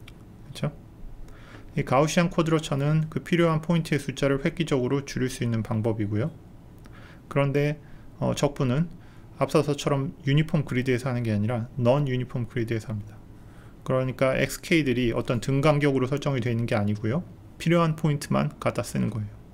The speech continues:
그 필요한 포인트가 뭐냐를 결정하는 게, 어, 핵심적인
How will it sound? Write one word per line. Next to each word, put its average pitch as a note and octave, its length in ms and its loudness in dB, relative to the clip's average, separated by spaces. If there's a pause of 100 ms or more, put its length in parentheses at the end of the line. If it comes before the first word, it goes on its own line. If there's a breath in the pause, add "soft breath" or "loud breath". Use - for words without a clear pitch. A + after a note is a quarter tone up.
(640 loud breath)
그 C3+ 180 2
필요한 E3 380 2
포인트가 D#3 400 0
뭐냐를 G#2 380 2 (1120 loud breath)
결정하는 B2 580 2
게, B2+ 280 2 (360 loud breath)
어, A2+ 280 2
핵심적인 A2+ 640 0